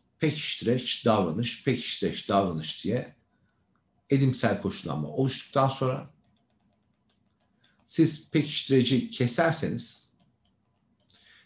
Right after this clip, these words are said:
ilk önce bir davranış sıklığında artış oluşur. Daha sonrasında azalma oluşur diyor. Bu sönmedir.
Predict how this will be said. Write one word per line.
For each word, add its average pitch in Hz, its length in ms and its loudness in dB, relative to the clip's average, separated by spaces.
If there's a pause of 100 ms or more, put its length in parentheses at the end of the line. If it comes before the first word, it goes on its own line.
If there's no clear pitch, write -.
(160)
ilk 170 260 2
önce 117 500 2 (100)
bir 127 240 0
davranış 117 460 4
sıklığında 85 880 -4 (540)
artış 95 440 0
oluşur. - 600 -4 (3250)
Daha 87 180 6
sonrasında 98 840 0
azalma 95 420 0
oluşur - 440 -10
diyor. - 360 -2
Bu 151 160 -2
sönmedir. 87 640 -2